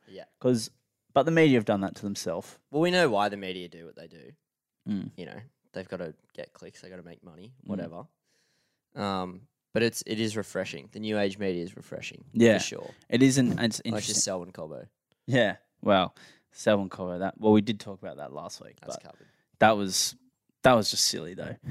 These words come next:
Speaker 2: But then that way, I guess it can go two ways. Like, you can go on a podcast and you can just say something so stupid 'cause you think, "Oh, I'm on, like, a smaller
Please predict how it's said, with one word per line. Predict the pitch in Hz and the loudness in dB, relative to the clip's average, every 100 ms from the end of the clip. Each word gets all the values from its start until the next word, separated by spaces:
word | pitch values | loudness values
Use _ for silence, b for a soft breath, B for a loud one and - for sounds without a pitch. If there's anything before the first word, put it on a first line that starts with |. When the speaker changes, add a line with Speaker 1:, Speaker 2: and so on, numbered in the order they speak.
| B B | B B
Speaker 2:
But | 139 139 | 4 6
then | 143 143 | 6 6
that | 147 | 6
way, | 131 131 123 | 6 4 6
I | 127 | 4
guess | 123 127 | 4 2
it | 120 | 0
can | 123 | 2
go | 117 110 | 6 6
two | - 120 107 | 6 6 8
ways. | 107 101 | 6 6
Like, | 101 | 2
you | 104 | 0
can | 113 107 | -2 4
go | 107 107 | 6 6
on | |
a | 101 | 4
podcast | 110 101 107 95 - | 2 2 2 2 0
and | 101 | -6
you | 98 | -6
can | 104 | -6
just | 95 - | -2 -2
say | 98 104 | -2 -4
something | - 107 98 | -6 -8 -8
so | - 98 | -2 -2
stupid | 95 - - 98 95 92 | -2 -4 -4 -4 -6 -10
'cause | - 98 | -14 -14
you | 98 | -14
think, | - 98 - _ b b b | -12 -14 -14 _ b b b
"Oh, | - 156 | 0 4
I'm | 139 139 | 4 4
on, | 135 | 2
like, | 123 123 | 0 0
a | |
smaller | - 117 120 113 107 107 | -4 -4 -4 -2 -2 -4